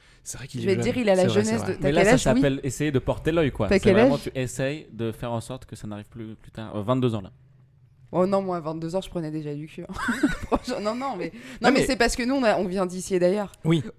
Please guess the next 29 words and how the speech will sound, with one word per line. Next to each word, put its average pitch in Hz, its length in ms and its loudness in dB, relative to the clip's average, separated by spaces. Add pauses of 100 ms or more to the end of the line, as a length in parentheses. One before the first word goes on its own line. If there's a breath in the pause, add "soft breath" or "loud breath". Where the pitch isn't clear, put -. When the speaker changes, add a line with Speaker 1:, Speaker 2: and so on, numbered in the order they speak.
(160)
Speaker 2:
On - 60 6
Speaker 1:
Parce - 200 -2
que, - 80 8
Speaker 2:
a - 40 12
Speaker 1:
en - 20 10
fait, 285 260 8
Speaker 2:
des 277 80 8
Speaker 1:
non, - 100 6
mais - 100 8
Speaker 2:
mélanges 214 240 2
de 185 120 -2
Speaker 1:
ça, - 120 -8
Speaker 2:
couleurs. 208 180 0
Speaker 1:
ça 160 180 2
compte 190 260 0
trop, 311 220 2
parce 156 200 2
que 127 260 -2
ça, 202 400 2
tu 156 100 -6
viens 165 160 2
d'un 139 160 2
pays 151 400 6
où, 123 60 0
qui - 160 -2
a - 20 0
connu 143 260 4
la 135 120 8
famine. 165 460 -2